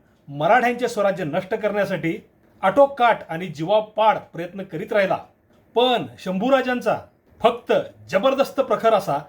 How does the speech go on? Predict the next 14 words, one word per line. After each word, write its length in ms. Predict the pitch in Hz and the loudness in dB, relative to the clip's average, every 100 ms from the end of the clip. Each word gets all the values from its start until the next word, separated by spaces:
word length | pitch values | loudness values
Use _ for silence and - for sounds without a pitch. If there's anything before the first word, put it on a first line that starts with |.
| _ _ _ | _ _ _
प्रतिकारच 600 | - 180 339 339 320 294 269 | -10 -6 -4 2 4 4 2
नव्हे, 280 | 202 151 160 - _ _ - | -4 -4 -6 -12 _ _ -4
तर 100 | 180 - | -4 2
त्याच 260 | 226 254 247 | 4 4 0
जोडीने 440 | 202 185 165 143 165 _ _ _ | -6 -4 -4 -6 -8 _ _ _
तुफान 360 | 226 226 277 285 277 | -12 0 4 4 2
आक्रमक 420 | 208 233 233 226 226 | -2 -2 -2 -4 -6
असे 220 | - 226 214 | -8 -4 -4
प्रतिहल्ले 640 | 208 185 214 180 190 202 | -4 -8 -6 -4 -4 -6
सुद्धा 440 | - 156 147 185 - - _ _ _ - | -8 -8 0 2 2 -6 _ _ _ 2
औरंगजेबाला 840 | 190 247 247 208 190 160 151 165 - _ _ | 4 4 0 -2 0 2 2 0 -4 _ _
नामोहरम 640 | 156 151 160 208 208 220 | -10 -6 -2 0 2 0
करणारे 340 | 214 196 202 202 | 0 0 0 -2
ठरले. 320 | 180 165 | -4 -6